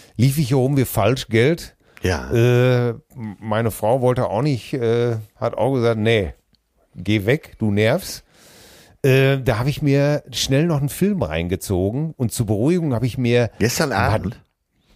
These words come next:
Speaker 1: Nee, nee, am, am Donnerstag, weißt
Speaker 2: Ja,
Speaker 1: du?
Speaker 2: ah, okay, vor
Speaker 1: Vor,
Speaker 2: der
Speaker 1: vor dem Konzert.
Speaker 2: vor
Speaker 1: Ja, und da hab ich dann nochmal gesehen, ich glaub, wir haben hier schon mal drüber gesprochen, aber ich fand ihn zauberhaft. Äh, Madame Mallory und der Duft von Curry.
Speaker 2: Zauberhafter Film.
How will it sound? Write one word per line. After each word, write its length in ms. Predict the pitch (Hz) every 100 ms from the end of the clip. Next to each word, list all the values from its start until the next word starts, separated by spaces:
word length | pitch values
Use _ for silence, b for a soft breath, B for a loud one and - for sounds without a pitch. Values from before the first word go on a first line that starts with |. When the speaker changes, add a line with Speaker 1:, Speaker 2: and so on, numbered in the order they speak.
| -
Speaker 1:
Nee, 300 | 135 240 220
nee, 180 | 185
am, 240 | - 160 170
am 180 | 151 143
Donnerstag, 640 | 175 151 95 - 64 -
weißt 260 | 95 87 -
Speaker 2:
Ja, 40 |
Speaker 1:
du? 60 | 247
Speaker 2:
ah, 120 | 101
okay, 260 | - - 104
vor 160 | -
Speaker 1:
Vor, 100 | 143
Speaker 2:
der 100 | 156
Speaker 1:
vor 100 | 147
dem 120 | 175 147
Konzert. 480 | 156 151 127 -
Speaker 2:
vor 220 | - - 135
Speaker 1:
Ja, 220 | 147 - B B -
und 200 | 131 127
da 100 | 127
hab 80 |
ich 80 | 156
dann 160 | 160 151
nochmal 260 | 143 151
gesehen, 560 | 123 127 95 127 147 156 B B _
ich 100 | -
glaub, 200 | - -
wir 120 | 104
haben 100 | 113
hier 160 | 117
schon 160 | 120 117
mal 80 | 95
drüber 240 | - 101
gesprochen, 480 | 87 - 110 117 101
aber 240 | 80 76 69
ich 140 | 90
fand 220 | - 95
ihn 120 | - 92
zauberhaft. 600 | - - 107 127 80 - B B B B -
Äh, 380 | 107 110 110
Madame 420 | 104 113 113 123 127
Mallory 560 | 131 170 143 131 139
und 260 | 135 139 120
der 120 | 120
Duft 480 | 92 139 143 - - B B B B B
von 300 | - 117 101
Curry. 320 | 107 104 76
Speaker 2:
Zauberhafter 880 | 71 - - 233 185 156 156 - 131
Film. 320 | - 90 71